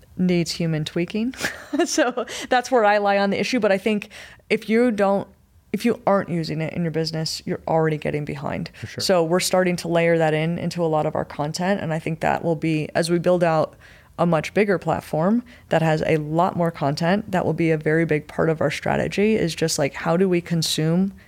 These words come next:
Speaker 1: data and how do we spit it back out to a consumer in a way that's palatable in our brand voice, things like that. So those are a lot of the decisions we're thinking through right now. But the move to Shopify is going to be critical. It's very long overdue.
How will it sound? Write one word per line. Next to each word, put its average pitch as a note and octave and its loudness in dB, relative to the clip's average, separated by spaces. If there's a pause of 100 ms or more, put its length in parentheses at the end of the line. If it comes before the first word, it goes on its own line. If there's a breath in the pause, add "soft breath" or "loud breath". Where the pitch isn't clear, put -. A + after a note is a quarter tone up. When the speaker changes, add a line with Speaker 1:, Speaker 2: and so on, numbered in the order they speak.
(120)
Speaker 1:
data F3+ 4
and E3 0
how E3 2
do D3+ 0
we C#3+ 0
spit D#3+ 0
it D#3+ 0
back D#3 -2
out D3+ -2 (140)
to - -4
a D#3+ 0
consumer D#3+ 0
in F3 0
a D#3+ 2
way D3+ 2
that's - -2
palatable D3 0
in - 0
our D3+ 2
brand D3+ 0
voice, C#3 0 (320 loud breath)
things D#3 -2
like - 0
that. G3+ 0 (240 loud breath)
So G#3 2
those G3 2
are G#3 4
a F3+ 4
lot D#3+ 2
of E3 2
the D#3+ 2
decisions D#3+ -4
we're C#3+ -2
thinking D3 -6
through D3+ -6
right D3 -2
now. C#3+ 0
But E3+ -2
the G3 2
move A3+ 2
to G3+ -6
Shopify D3+ 0
is C#3+ -4
going D#3 0
to D3 -4
be D3 -2
critical. D3+ -2
It's - -2
very E3 0
long D3+ 0
overdue. D3 0